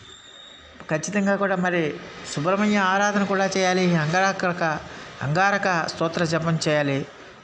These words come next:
దుర్గా అమ్మవారికి కూడా మీరు నిత్యము ఆరాధన చేయాల్సిన అవసరం ఉంటుంది. రాహుకాలంలో దుర్గా అమ్మవారి యొక్క ఆరాధన చేయటం వల్ల చాలా వరకు సమస్యల నుంచి మీరు బయటపడడానికి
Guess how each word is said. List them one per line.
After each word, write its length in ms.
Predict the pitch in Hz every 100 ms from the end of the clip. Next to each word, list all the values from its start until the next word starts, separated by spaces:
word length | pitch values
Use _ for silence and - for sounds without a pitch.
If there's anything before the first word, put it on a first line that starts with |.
| -
దుర్గా 320 | 135 135 196
అమ్మవారికి 640 | 208 196 202 196 196 185 175
కూడా 560 | 175 170 165 143 147 - - - - -
మీరు 260 | 156 170
నిత్యము 540 | 151 147 - 202 208 196
ఆరాధన 460 | 165 156 156 151 143
చేయాల్సిన 340 | 143 139 - 135
అవసరం 300 | 120 - 120
ఉంటుంది. 300 | 117 113 107 - - - - - 113
రాహుకాలంలో 1080 | 131 156 196 208 208 180 175 165 160 196 214
దుర్గా 400 | 185 151 175 180
అమ్మవారి 440 | 170 165 165 160
యొక్క 160 | 160 151
ఆరాధన 480 | 147 151 165 156 143
చేయటం 280 | 143 139 143
వల్ల 320 | 139 160 214 - - - - - -
చాలా 320 | 143 170 214
వరకు 240 | 214 202 202
సమస్యల 460 | 190 170 175 190
నుంచి 200 | 175 170
మీరు 200 | 170 160
బయటపడడానికి 960 | 139 143 156 160 143 143 139 139 165